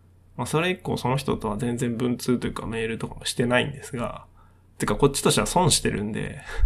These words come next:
<laughs> そんなにめちゃくちゃいい印象のおじさんではないんですけど、おじさんか、まあ、名前からしたら多分おじさん。まあ、というわけで名前を残して、なんか、シッピング何、十何ドルだか余分に払って名前を、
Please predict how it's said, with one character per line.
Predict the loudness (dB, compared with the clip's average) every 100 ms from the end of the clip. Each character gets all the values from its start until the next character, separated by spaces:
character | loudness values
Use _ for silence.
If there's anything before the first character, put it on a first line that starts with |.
| 4 2
<laughs> | -4 -16 -18 -6
そ | 0
ん | 4
な | 4
に | 4
め | 4
ち | 2
ゃ |
く |
ち | 0
ゃ |
い | 2
い |
印 | 4 4 2 0
象 | -2
の | -2 -2
お |
じ | -2
さ | 0
ん | -2
で |
は | -2
な | -2 -2
い |
ん | -2
で | -6
す | -8
け | -6
ど、 | -6 -6
お | -2
じ | 0
さ | 0
ん | -2
か、 | -2 -2
ま | 0
あ、 | 0
名 |
前 | 0 -2
か | 0
ら | -2
し | -2
た |
ら | -6
多 | -6
分 | -10
お | -10
じ | -14
さ | -16
ん。 | -16 -16 -16 -16 -16 -16 -14 -14 -14 -14 -18 -20 _ 4
ま | 4
あ、 | 6
と | 2 2
い |
う | 2
わ | 0
け | 2
で | 4 4
名 | 4
前 | 4 4
を | 6
残 | 6 6 4
し | 4
て、 | 0 -4 -4 -10 _ _ _ _ _ _ -20 _ _ _ -20 -20 -4
な | -2
ん | -2
か、 | -4 -6 -12 -20 -18 -8
シ | -6
ッ | -2
ピ | 0
ン | 0
グ | -2 -4 -8
何、 | -4 -4 -4 -8 -14 -20 -4
十 | 2 2
何 | 2 -2
ド | -2
ル | -4 -4
だ | -6
か | -10 -10
余 | -6 -4
分 | -2 -2
に | -2
払 | -2 -4
っ |
て | -8 -8
名 | -4 -2
前 | -2 -2
を、 | -2